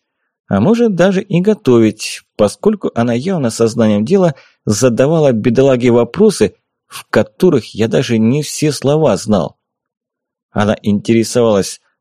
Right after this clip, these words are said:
точно ли в брускетту кладут сыр чеддер, какой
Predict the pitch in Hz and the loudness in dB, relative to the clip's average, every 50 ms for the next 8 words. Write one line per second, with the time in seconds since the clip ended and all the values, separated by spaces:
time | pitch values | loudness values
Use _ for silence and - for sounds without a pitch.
0 | _ _ _ - 143 185 196 - - 131 120 107 104 98 92 92 92 113 107 92 | _ _ _ 0 0 0 0 -2 -4 -2 0 0 0 0 -2 -2 0 0 0 0
1 | - - _ - 135 165 165 _ - 131 - - 120 117 110 117 113 - _ - | -2 -8 _ 0 0 0 0 _ -2 -2 0 2 0 0 0 0 -4 -4 _ -12
2 | - - 131 120 120 113 - - - - 151 117 95 87 98 - - _ _ _ | -4 -2 -2 -2 -2 -4 -8 -8 -4 0 0 0 2 2 -2 -2 -2 _ _ _
3 | _ _ - 107 107 - - 110 | _ _ -2 -2 -2 0 -2 -2